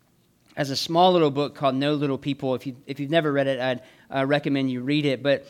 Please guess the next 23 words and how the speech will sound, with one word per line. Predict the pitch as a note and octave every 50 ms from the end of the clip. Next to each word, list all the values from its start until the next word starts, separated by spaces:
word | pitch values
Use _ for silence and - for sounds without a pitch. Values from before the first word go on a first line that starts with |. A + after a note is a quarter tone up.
| - - _ _
he | - E3+ E3+
rightly | D#3+ D3+ E3 F3+ G3+ A3 G3 G3+
describes | F3 E3+ D#3+ - - F3+ F3 E3+ E3+ E3 D3+ C#3
this | E3 E3 D#3 -
idea | - D3+ D3+ D3+ C#3 C#3 C#3+ D3+ D#3+ E3
here | E3+ E3 G3 G3 G3 G3
as, | G3+ D3+ D3+ D3+ D3 D3 C#3+ - - - _ _ _ _ -
uh, | D3 C#3+ C3+ C3
practical | C3+ - - - D#3+ D#3+ E3 - - E3 - - D#3 C#3
materialism. | C3+ C3 B2 - - D#3 C#3+ C#3 C3 B2+ A#2 G#2+ G#2 G#2 G2+ - G2+ F#2+ - _ _ _ _ _ _ _ _
Practical | - E3 D#3+ F3 F3 E3+ E3+ - E3+ D#3
materialism. | C#3+ C#3 C3 - C#3+ C#3 B2+ A#2+ A#2 A2 A2 G#2+ - - F#2 F#2+ G2 G2+ _ _ _ _ _ _ _ -
And | - C#3
he | D3+ D3+
writes | D#3+ D#3+ D#3+ D#3+ - -
this. | - B2+ A2 - - - - - _ _ _ _ _ _ _ _ _ _ _ _ _ _ _ _ _ _ _ _ - - _ _ _ _
He | - D#3
says, | - F#3+ F3 D#3
"We | D#3+ F3+ F3
all | - F#3 G#3 A3+ A3
tend | - - A3 G#3 G#3 G3+
to | - F#3+
live | E3+ F3 F#3 F#3 F3 D#3